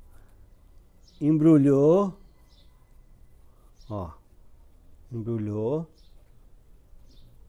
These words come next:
fechou com um, um araminho desse de cozinha que a gente usa, que sobra, ó. E aí você vai depositando ele no seu bonsai,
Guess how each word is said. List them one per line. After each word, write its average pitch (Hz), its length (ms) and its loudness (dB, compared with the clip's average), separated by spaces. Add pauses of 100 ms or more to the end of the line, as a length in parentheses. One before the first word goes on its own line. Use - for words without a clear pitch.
(2000)
fechou 180 720 -2
com 147 960 -2
um, 170 300 -8
um 175 60 0
araminho 220 460 2
desse 180 340 0
de 127 140 -10
cozinha 147 640 -2
que 135 80 -6
a - 20 -4
gente 123 160 -8
usa, 143 320 -4 (420)
que - 60 -20
sobra, 143 460 2 (360)
ó. 98 180 -16 (520)
E 151 60 0
aí 156 160 6
você 180 280 -2
vai 170 400 -2 (400)
depositando 170 920 0
ele 165 400 0 (1040)
no 165 60 -8
seu 165 240 -4
bonsai, 151 540 -8